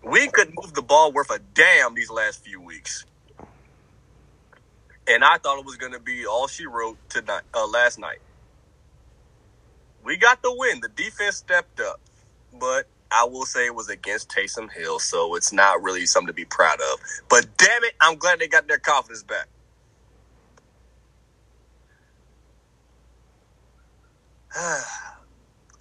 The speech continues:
I said Dan Quinn was the best acquisition they made this offseason. And damn it,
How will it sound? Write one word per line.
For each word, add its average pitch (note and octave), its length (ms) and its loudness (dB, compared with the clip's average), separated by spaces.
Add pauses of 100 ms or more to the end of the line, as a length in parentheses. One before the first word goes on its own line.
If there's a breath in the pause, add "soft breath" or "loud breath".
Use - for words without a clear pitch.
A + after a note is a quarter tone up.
(140)
I B2+ 180 6
said B2 400 -8
Dan D3 260 -2
Quinn D3+ 300 -10
was B2 140 -10
the A2 120 -14
best A#2+ 380 0
acquisition B2 600 -6
they A#2+ 140 -6
made A#2 240 -10
this C3 160 -4
offseason. - 540 -6 (160)
And - 260 2 (220)
damn G3+ 280 4
it, A#3+ 100 -2